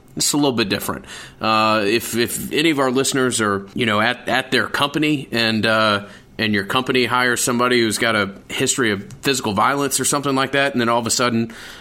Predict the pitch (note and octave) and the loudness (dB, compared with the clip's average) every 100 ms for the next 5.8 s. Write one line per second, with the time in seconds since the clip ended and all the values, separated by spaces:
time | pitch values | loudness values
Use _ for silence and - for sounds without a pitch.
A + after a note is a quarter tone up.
0 | - - A2 G#2+ G#2 A2 A2 G2+ B2+ A2+ | -10 -2 0 2 2 2 0 0 0 -2
1 | - G2+ G#2+ A2 A#2+ A2+ A#2+ - G2+ A2 | -2 -2 -2 0 0 0 0 -2 -2 0
2 | G#2 G2 G2 G#2 G2 G2+ B2+ B2 C3+ C3+ | 0 -2 -4 -6 -2 0 0 0 0 2
3 | B2+ A#2 G2+ G#2+ G#2 G2 - G#2+ G#2+ G#2 | 0 -2 -4 -2 -2 -4 -6 -4 -2 0
4 | G#2 G#2 G#2 G#2 G2 A#2 G#2 G2+ A2+ A2+ | 0 -2 -2 -4 -4 -4 0 0 0 -2
5 | - A#2 B2 A#2 A2+ B2 B2 | -2 -2 -2 -2 -2 -2 -2